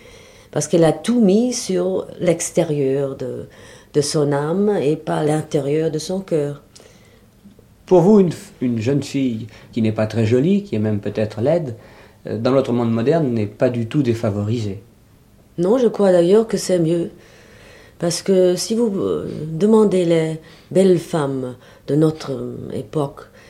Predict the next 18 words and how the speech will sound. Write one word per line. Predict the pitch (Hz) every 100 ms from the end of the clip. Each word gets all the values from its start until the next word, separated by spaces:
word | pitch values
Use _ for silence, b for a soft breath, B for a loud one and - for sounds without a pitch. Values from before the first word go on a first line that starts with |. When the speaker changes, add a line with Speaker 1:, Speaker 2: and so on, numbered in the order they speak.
| B B B B B
Speaker 1:
qui | - 160 170
ont | 170
vraiment | 156 196 240 220 196 185
achevé | 143 - 151 143 117
quelque | 113 113 -
chose, | - 113 98 71 - - _ _ -
je | 120
veux | 143
pas | 143 135
dire | 131 127
le | 117 113
cinéma, | - 117 110 107 - - 101
non ? | 135 - B B B B -
Ou |
d'être | 165 143 - 113
star | - 139 123 110 -
ou | - 113
vedette, | 117 113 120